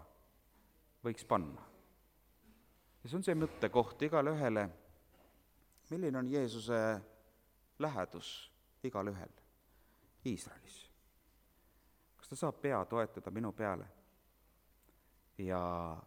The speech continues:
see on minu suurim igatsus. Kas tal on see pesa, see lähe-, lähe-, lähisuhe või pigem on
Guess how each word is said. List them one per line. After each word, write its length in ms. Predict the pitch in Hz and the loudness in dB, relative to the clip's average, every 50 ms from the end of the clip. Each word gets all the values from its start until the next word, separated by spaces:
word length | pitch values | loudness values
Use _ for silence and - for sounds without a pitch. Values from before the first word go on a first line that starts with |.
| - - - _ _ _ - | -18 -20 -20 _ _ _ -20
see 120 | - - 113 | -6 -4 -2
on 60 | 104 | -2
minu 200 | 101 98 92 87 | 0 -2 -2 -2
suurim 320 | 87 110 107 98 92 92 | -2 -2 -2 -2 -2 -2
igatsus. 480 | 101 98 95 87 - - - - - - - - - - - - _ _ _ _ _ _ - - - _ _ _ - - - - - - _ _ _ | -2 -4 -4 -8 -10 -16 -18 -18 -20 -20 -20 -20 -20 -20 -20 -20 _ _ _ _ _ _ -20 -20 -20 _ _ _ -20 -20 -20 -20 -20 -20 _ _ _
Kas 300 | _ 123 123 - - - - - - | _ 2 2 2 -2 -6 -8 -4 0
tal 140 | 156 151 156 | 4 4 6
on 120 | 156 147 | 6 6
see 100 | 135 127 | 4 4
pesa, 360 | - 143 151 - - 87 80 - - - - - - - - - - _ _ _ _ _ - _ _ _ _ _ | 6 6 4 6 2 0 0 -2 -8 -18 -20 -20 -20 -20 -20 -20 -20 _ _ _ _ _ -20 _ _ _ _ _
see 140 | - 123 | -4 0
lähe-, 260 | 117 127 135 131 113 95 - - | 0 2 2 0 -2 -2 -4 -4
lähe-, 300 | - 135 139 147 131 - - - - - - - - - | -2 -2 2 2 2 2 0 -2 -14 -20 -20 -20 -8 0
lähisuhe 760 | 107 123 147 165 165 143 117 110 - 147 151 131 127 92 76 69 - - - - - - - - _ - _ _ _ - - - - - - _ - | 8 8 8 8 8 4 2 2 0 0 0 2 0 0 -2 -2 -8 -14 -20 -20 -20 -20 -20 -20 _ -20 _ _ _ -20 -20 -20 -20 -20 -20 _ -6
või 80 | 123 120 | -2 2
pigem 320 | 180 202 196 180 156 147 143 | 2 4 6 6 6 6 6
on 180 | 131 127 113 | 4 4 2